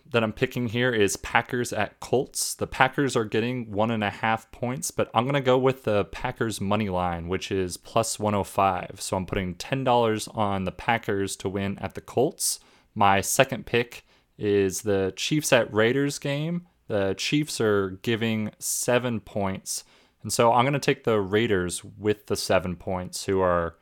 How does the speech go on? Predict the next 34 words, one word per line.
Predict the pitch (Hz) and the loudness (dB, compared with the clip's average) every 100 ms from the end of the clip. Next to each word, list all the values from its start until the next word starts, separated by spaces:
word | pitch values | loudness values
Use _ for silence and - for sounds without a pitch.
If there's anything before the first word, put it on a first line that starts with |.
| _ _ _ - | _ _ _ 2
minus | 113 117 107 | 4 4 0
one | 104 92 101 107 | -6 -2 0 0
fifteen | 104 - 101 - - 104 92 | -2 -4 -4 -6 -4 -2 -2
with | 82 | -4
the | - | -8
spread. | 87 - 95 85 80 - _ _ _ _ _ | -10 -6 -4 -4 -6 -12 _ _ _ _ _
So | - 92 85 82 - | -2 0 0 -2 -8
ten | - 117 | -4 4
dollars | 107 101 95 90 | 6 6 2 -2
there | 98 101 104 107 | -2 2 4 2
on | 107 95 | 0 -2
the | 87 | -2
Raiders. | 87 98 113 135 170 - - _ _ _ _ | 0 2 2 0 -4 -8 -14 _ _ _ _
And | - 101 104 101 | 0 2 2 2
for | - | 0
my | 104 101 95 | 2 2 0
third | - 151 165 147 | 2 2 2 -2
pick, | 131 120 - | -2 -2 -2
I'm | 113 104 | 0 0
doing | 104 107 107 104 | 0 0 0 0
a | 98 95 95 | 0 0 -2
three-team | - 117 117 123 131 - 123 117 117 110 - | -6 -4 -4 -4 -6 -8 -4 -2 -2 -4 -8
parlay. | - 120 110 95 85 82 80 80 _ _ _ _ - | -4 -2 0 0 -2 -2 -6 -12 _ _ _ _ -4
I'm | |
doing | 104 107 98 | 0 0 0
the | 92 90 | 0 0
Seahawks | 87 - - 131 127 127 127 - | -2 -6 -2 2 4 4 2 -6
to | - | -4
win | 107 107 | -2 -2
at | |
home | 92 113 107 117 120 - | -2 -2 -2 -2 -6 -10
versus | 104 98 98 98 85 | -4 -4 -2 -6 -8
the | - | -10
Cardinals. | - - 113 117 127 135 139 - | -6 2 2 4 0 -2 -4 -12